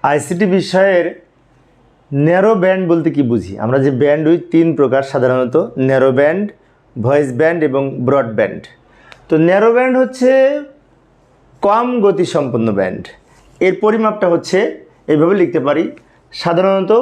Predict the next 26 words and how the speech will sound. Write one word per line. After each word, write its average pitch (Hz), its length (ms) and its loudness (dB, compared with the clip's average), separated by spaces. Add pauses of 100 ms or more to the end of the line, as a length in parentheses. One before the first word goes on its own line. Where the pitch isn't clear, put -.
পঁয়তাল্লিশ 202 640 0
থেকে 185 260 2 (340)
তিনশো 220 380 2
বিপিএস 190 400 0
পর্যন্ত। 117 480 -2 (580)
পঁয়তাল্লিশ 220 540 0
বিপি, 175 300 0
সর্বনিম্ন 180 680 0
পঁয়তাল্লিশ 160 540 0
বিস-, 160 360 0
বিপিএস, 180 420 2 (680)
সর্বোচ্চ 175 500 -2
তিনশো 214 380 0
বিপিএস। 113 420 -2 (540)
এই 208 220 4
রেঞ্জের 185 420 2
মধ্যে 131 460 0 (220)
ডেটা 147 280 2
ট্রা-, 156 280 -2 (580)
স্থানান্তরের 147 540 0
গতিকে 139 520 0 (580)
বলা 131 220 2
হয় 123 220 -2 (680)
এই 110 280 0 (420)
ন্যারো 135 220 2
ব্যান্ড। 87 300 -8